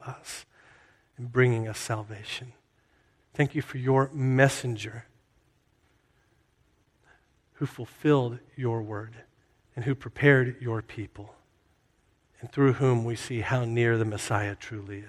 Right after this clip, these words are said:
is. And Lord, the people that John ministered to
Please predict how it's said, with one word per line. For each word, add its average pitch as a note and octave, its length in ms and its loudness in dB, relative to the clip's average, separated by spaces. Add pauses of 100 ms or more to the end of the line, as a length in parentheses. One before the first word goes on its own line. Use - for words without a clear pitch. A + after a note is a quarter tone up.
is. - 260 -20 (1400)
And C3 80 -6
Lord, B2 140 2
the A#2 60 -4
people C#3 320 2
that A2+ 180 0
John B2+ 420 6
ministered B2 520 2
to A#2+ 300 0